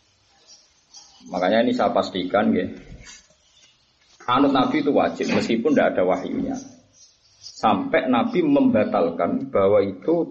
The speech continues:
tidak wahyu dan kalian boleh berpendapat ala masyita. Saya ulang lagi. Jadi kalau tanggung jawab dengan harga pangeran. Kita wajib ikut Nabi semuanya, meskipun ada kemungkinan untuk pendapat pribadi, sampai Nabi sendiri yang menjelaskan bahwa itu pendapat apa?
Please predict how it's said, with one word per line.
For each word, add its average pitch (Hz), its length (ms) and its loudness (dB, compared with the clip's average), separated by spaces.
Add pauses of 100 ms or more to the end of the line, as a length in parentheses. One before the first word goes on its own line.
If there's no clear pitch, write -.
tidak - 320 0
wahyu 113 640 -2 (560)
dan 110 240 2
kalian 139 560 2
boleh 107 640 -2 (320)
berpendapat 98 720 0
ala 98 240 2
masyita. 92 560 -4
Saya 92 80 0
ulang 92 240 0
lagi. - 400 -6 (640)
Jadi - 160 -10
kalau 104 240 0
tanggung 95 240 0
jawab 90 160 2
dengan 92 160 0
harga 90 200 0
pangeran. 90 360 0 (1400)
Kita 151 400 2
wajib 127 400 0
ikut 120 160 0
Nabi 107 320 0
semuanya, 127 560 0
meskipun 117 400 0
ada 135 160 2
kemungkinan 113 480 2
untuk 110 160 0
pendapat 98 320 0
pribadi, 123 560 -2
sampai 120 480 0
Nabi 135 240 2
sendiri 131 480 2
yang 113 160 2
menjelaskan 110 640 0
bahwa 104 80 4
itu 113 160 -2
pendapat 95 400 0
apa? 90 160 0